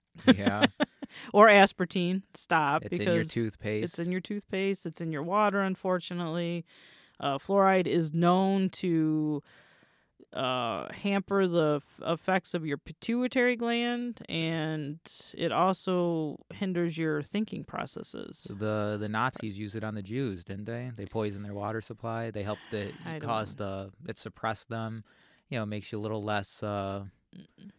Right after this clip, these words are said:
Speaker 2: Makes you more
Speaker 1: uh,
Speaker 2: docile.
Speaker 1: yeah, more docile, more compliant.
Speaker 2: And aspartame is a neurotoxin that actually will destroy your nervous system.
Speaker 1: An aluminum byproduct,
Speaker 2: It
Speaker 1: yeah.
Speaker 2: is, yeah. So is fluoride.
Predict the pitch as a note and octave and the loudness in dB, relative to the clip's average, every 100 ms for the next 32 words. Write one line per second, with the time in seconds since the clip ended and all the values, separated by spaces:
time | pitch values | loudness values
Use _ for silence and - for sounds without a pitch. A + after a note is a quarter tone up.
0 | _ G#3 - A3 F3 D3 C#3+ D#3+ G3 B2 | _ -6 -2 2 2 2 0 2 2 4
1 | G2+ G#2+ A2 G#2 G#2 G#2 A2 G#2+ G#2 G#2 | 2 0 -4 -2 -2 -2 -4 -4 -4 -6
2 | G#2 G#2+ - G2+ G2 G2+ G2+ G2+ - _ | -8 -12 -10 -8 -6 -6 -6 -8 -14 _
3 | _ _ _ _ _ - D3+ D#3+ - A3+ | _ _ _ _ _ -10 -6 -4 -2 -2
4 | - B3+ - A3 G#3 G#3 D#3+ F#3 F3 F3 | -2 -4 -2 0 0 0 0 0 2 2
5 | E3+ - E3 E3+ A3 F#3 - E3 D#3 - | 0 0 0 2 2 2 2 0 0 -2
6 | E3 D#3+ C3+ C#3 D3+ E3+ E3 D#3 D3+ D3+ | -6 -4 -2 -2 -2 -2 -2 0 0 0
7 | D#3 D3 - E3 E3 E3 F3+ F#3+ - G3+ | -2 -4 -2 0 2 2 -2 -6 -4 -2
8 | G3+ D#3 D3+ - - C#3 - D3 G#2+ G2+ | 0 -2 -2 -6 -8 -8 -8 -6 -6 -6
9 | G#2 G#2+ A2 A2 G#2 G2+ G2 G#2+ G2+ G2+ | -6 -6 -6 -6 -6 -8 -8 -8 -8 -8
10 | A2 - D#3+ F3 E3+ F#3+ E3+ E3+ E3+ G3+ | -8 -6 -2 -2 -2 -4 -8 -4 0 0
11 | - G3+ F3 C#3+ | 0 0 0 -2